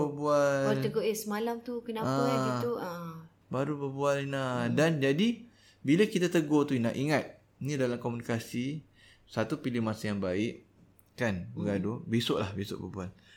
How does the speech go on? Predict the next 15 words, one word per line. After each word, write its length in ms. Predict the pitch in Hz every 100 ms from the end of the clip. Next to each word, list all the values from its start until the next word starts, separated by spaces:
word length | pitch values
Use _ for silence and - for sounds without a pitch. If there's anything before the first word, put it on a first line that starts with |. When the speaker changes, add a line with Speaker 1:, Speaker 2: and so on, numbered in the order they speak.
| - - - _
Speaker 1:
Start 460 | - - - 156 -
dengan 200 | 123 117
empathy, 680 | 123 - 131 - 131 107 92
Ina. 320 | 92 110 120
Speaker 2:
Hmm. 760 | - 202 214 202 170 147 143 143 143 _
Empathy 600 | - 185 - 214 - 226 226
Speaker 1:
Kita 20 |
Speaker 2:
ni 60 |
Speaker 1:
banyak 80 | 226
Speaker 2:
banyak 160 | 170 -
Speaker 1:
kali 140 | 156
sebut 120 | 151 120
Speaker 2:
kita 100 | -
Speaker 1:
pasal 80 | 120
Speaker 2:
sebutkan, 220 | 110